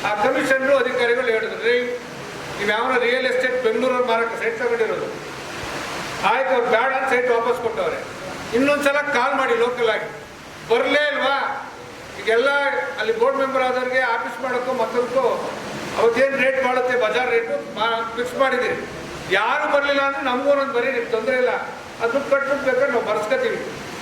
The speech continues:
ಬರಲಿ ಆಮೇಲೆ ಯೋಚನೆ ಮಾಡೋಣ ಯಾಕೆ ಬರಲಿಲ್ಲ ಅಂದ್ರೆ ಅಂತೇಳಿ ಮಾಡಿದ್ವಿ. ಅವತ್ತು ಆ ಸೈಟ್ಗಳನ್ನ ಕಾಲ್ ಮಾಡಿ ತಿರ್ಗಾ ಅರ್ಜಿ ತಗೊಂಡ್ರು. ಒಂದು ರೀತಿ ಸರಿಯಾಗಿ ಬಂದ್ವಿ. ಇವಾಗ ಯಾರೋ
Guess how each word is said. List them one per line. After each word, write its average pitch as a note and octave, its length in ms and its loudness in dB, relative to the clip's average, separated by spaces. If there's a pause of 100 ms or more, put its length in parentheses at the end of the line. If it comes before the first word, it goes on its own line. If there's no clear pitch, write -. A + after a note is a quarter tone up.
(260)
ಬರಲಿ B3 160 4
ಆಮೇಲೆ C#4+ 340 2
ಯೋಚನೆ C#4+ 200 2
ಮಾಡೋಣ C#4 260 2
ಯಾಕೆ B3 380 0
ಬರಲಿಲ್ಲ C4+ 300 0
ಅಂದ್ರೆ B3 280 0
ಅಂತೇಳಿ A#3 580 0 (1400)
ಮಾಡಿದ್ವಿ. B3 440 0 (1700)
ಅವತ್ತು C4 320 2 (520)
ಆ A3+ 200 2
ಸೈಟ್ಗಳನ್ನ C4 560 2 (540)
ಕಾಲ್ C4+ 260 2
ಮಾಡಿ C4+ 220 -2
ತಿರ್ಗಾ - 600 -2 (440)
ಅರ್ಜಿ A#3+ 200 2
ತಗೊಂಡ್ರು. A#3+ 460 2 (880)
ಒಂದು B3 120 4
ರೀತಿ C#4+ 240 2 (800)
ಸರಿಯಾಗಿ C#4+ 440 4
ಬಂದ್ವಿ. C4 320 2
ಇವಾಗ B3 200 4
ಯಾರೋ A#3 180 2